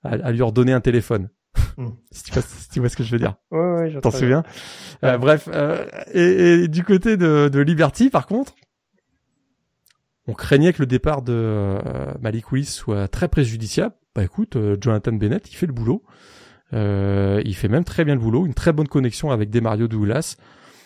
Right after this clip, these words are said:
Speaker 1: C'est pas forcément flamboyant, flamboyant comme équipe, je trouve, mais, euh, mais c'est très solide. Et le, au niveau du recrutement, Hugh Freeze, eh, gros boulot parce que, euh, face à une équipe qui est athlétique comme celle de, d'Arkansas, bah écoute, ils ont, ils ont tenu la route.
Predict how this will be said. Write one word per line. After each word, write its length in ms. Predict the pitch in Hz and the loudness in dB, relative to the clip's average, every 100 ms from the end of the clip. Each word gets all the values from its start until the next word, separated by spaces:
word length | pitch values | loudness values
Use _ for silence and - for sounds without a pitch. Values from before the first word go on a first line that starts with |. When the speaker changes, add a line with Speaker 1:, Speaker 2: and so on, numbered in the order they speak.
| _ | _
Speaker 1:
C'est 180 | - - | -6 0
pas 160 | 127 196 | 2 2
forcément 720 | - 175 - 165 160 175 175 | 0 -2 2 2 4 2 0
flamboyant, 640 | 135 - 190 165 175 165 196 | 0 4 4 6 4 4 2
flamboyant 580 | - 175 147 143 160 | 2 4 8 8 8
comme 200 | 165 143 | 4 4
équipe, 320 | 123 - 214 208 | 2 0 -2 0
je 120 | 139 | -2
trouve, 480 | - 180 247 131 - | 0 2 2 0 -6
mais, 300 | 131 113 165 | -4 -2 0
euh, 360 | 160 117 107 104 | 0 0 0 0
mais 80 | 104 | -2
c'est 140 | 98 - | -4 -4
très 240 | - 208 | 0 2
solide. 480 | - 147 139 220 127 _ - - _ - | 2 2 2 2 0 _ -20 -20 _ -8
Et 160 | - 117 | 0 2
le, 200 | 107 104 | 4 2
au 100 | 120 | 2
niveau 220 | 113 127 | 2 2
du 100 | 147 | 2
recrutement, 580 | 117 135 170 151 - 175 | 4 4 4 0 2 2
Hugh 160 | 175 110 | 2 0
Freeze, 440 | - 214 165 95 110 | 0 0 2 -2 -6
eh, 140 | - 101 | -4 -4
gros 300 | - - 226 | -2 2 4
boulot 260 | 143 151 | 6 4
parce 220 | 254 113 - | 4 -2 0
que, 100 | 139 | 0
euh, 300 | 156 120 104 | 2 0 0
face 240 | 127 - | -2 -2
à 40 | |
une 120 | 117 120 | 0 0
équipe 240 | - 165 | -2 -8
qui 160 | - 131 | -4 -2
est 40 | |
athlétique 480 | 127 - 143 - 170 | -2 -2 -4 -4 -2
comme 200 | 139 117 | 0 -2
celle 260 | - 135 | -4 -6
de, 240 | 113 104 101 | -2 -2 -2
d'Arkansas, 640 | 113 - 113 - 180 - _ _ _ _ | -4 -4 -6 -4 -6 -6 _ _ _ _
bah 60 | - | -8
écoute, 300 | 95 185 - | -4 -4 -4
ils 160 | 113 110 | -6 -4
ont, 140 | 127 | -4
ils 100 | 104 | -4
ont 80 | 101 | -4
tenu 240 | - 170 | 0 0
la 80 | 175 | 2
route. 280 | 104 143 - | 0 -2 -6